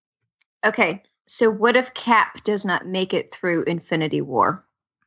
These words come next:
Coulson dies,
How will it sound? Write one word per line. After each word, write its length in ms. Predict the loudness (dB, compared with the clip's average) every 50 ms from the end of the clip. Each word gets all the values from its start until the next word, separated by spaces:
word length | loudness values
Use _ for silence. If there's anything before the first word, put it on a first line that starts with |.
| _ _ _ _ _ _ _ _ _ _ _ _ _ _ _ _ _ _ _
Coulson 480 | 0 2 4 4 4 4 4 4 4 6
dies, 680 | 6 6 4 4 2 0 -2 -6 -8 -10 -12 -14 -14